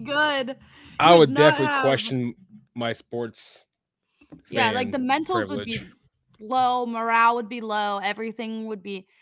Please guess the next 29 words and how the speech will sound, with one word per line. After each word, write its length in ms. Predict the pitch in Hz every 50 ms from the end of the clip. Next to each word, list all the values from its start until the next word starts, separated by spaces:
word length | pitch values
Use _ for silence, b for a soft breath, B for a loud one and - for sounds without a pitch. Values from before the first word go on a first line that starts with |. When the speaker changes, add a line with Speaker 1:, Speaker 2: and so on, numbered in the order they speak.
| b b b b
Speaker 1:
like, 160 | - 254 247 -
I 120 | - 277 320
just, 420 | 302 381 370 285 - - - - _ _ -
<sighs> 380 | - - - _ _ _ _ -
I 60 | 220
feel 180 | - 240 214
bad 200 | 202 190 180 180
for 80 | - 185
them. 160 | 180 175 170 _ _ _ _ _ _ b b b b b -
Man, 520 | 220 220 226 226 220 220 214 214 196 - - 196
they 200 | 220 254 294 294
have 220 | 254 240 220 208
to 100 | - 190
win 200 | 185 196 196 202
one 180 | 196 190 196 190
soon 320 | - - 208 214 220 220
to 120 | 208 - 214
break 320 | 190 - 220 220 220 -
that 220 | 226 208 202 202
curse. 400 | - - 233 233 226 220 - - 233
Buffalo 440 | 233 202 - 311 359 466 480 403 294
would 140 | 269 220
go 140 | 220 220 202
crazy. 680 | - - - - 214 202 202 202 202 - - 247 220 _ _ _ _ _ _ _ _ _ _ _ _ b b b b b b
Speaker 2:
That 360 | b 95 90 113 123 131 123 131
city 480 | - - - - 127 123 117 107 104
would 220 | 101 98 110 104 - -
absolutely 640 | 117 117 117 - - - 113 110 113 - 98 101 95
riot. 680 | 87 87 92 98 101 101 98 92 87 78 - - -